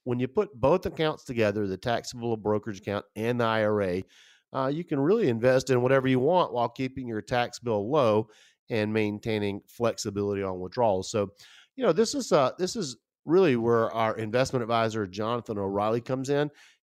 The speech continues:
He's working a lot with folks, uh, on those, um, assets under management, the money that's gonna be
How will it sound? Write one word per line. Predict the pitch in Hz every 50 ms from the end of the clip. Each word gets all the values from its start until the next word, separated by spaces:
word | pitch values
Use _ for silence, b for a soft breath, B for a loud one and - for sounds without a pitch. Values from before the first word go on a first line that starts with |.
| -
He's | - 226 226 202 165
working | 131 143 156 160 - 143 127 117
a | 110 107
lot | 110 117 113 107 - 101
with | 107 - _
folks, | - 117 113 113 110 - - -
uh, | 107 104 98 92 - -
on | 107 101 98 101 101 98 - b b b b b -
those, | 113 113 110 110 107 107 - - -
um, | 113 107 98 92 - -
assets | 120 127 135 135 - 143 110 -
under | 135 110 107
management, | 107 117 123 127 131 131 120 120 117 - -
the | 120
money | 110 110 117 117 117
that's | 110 104 - -
gonna | - 110 107
be | 104 104 113 113 110 107 110